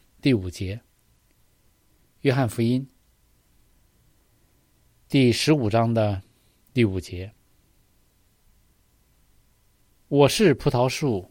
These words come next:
你们是枝子。常在我里面的，我也常在他里面。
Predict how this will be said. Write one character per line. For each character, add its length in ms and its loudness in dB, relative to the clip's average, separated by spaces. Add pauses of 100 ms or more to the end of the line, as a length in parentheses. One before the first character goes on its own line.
(160)
你 160 0
们 400 -2
是 220 -4
枝 260 0
子。 240 -8 (1040)
常 240 2
在 200 8
我 160 8
里 160 4
面 220 -2
的， 220 -4 (200)
我 120 2
也 140 2
常 340 -6
在 300 0
他 240 -4
里 180 -6
面。 240 -18